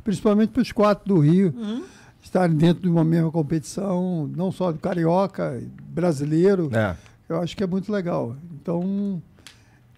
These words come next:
Speaker 1: eu sei da, da, da necessidade e da importância que tem a volta e que, infelizmente, com o Vasco não aconteceu esse ano.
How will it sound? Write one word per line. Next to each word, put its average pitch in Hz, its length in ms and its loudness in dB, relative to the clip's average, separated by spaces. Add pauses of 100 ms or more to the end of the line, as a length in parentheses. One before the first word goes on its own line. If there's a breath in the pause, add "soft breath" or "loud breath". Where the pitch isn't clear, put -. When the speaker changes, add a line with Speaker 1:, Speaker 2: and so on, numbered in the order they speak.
Speaker 1:
eu 180 140 2
sei 220 280 4
da, 190 260 4
da, 175 180 -4
da 190 180 -2
necessidade 190 800 -2
e - 20 -2
da 208 120 0
importância 196 640 -2
que 202 100 -6
tem 185 300 -4
a 180 200 -4
volta 160 440 -2
e 175 80 -4
que, 190 140 -6
infelizmente, 170 680 -4 (640 soft breath)
com 180 120 -4
o 165 40 -2
Vasco 156 300 -2
não 170 120 -4
aconteceu 160 560 -6
esse - 180 -8
ano. 123 180 -10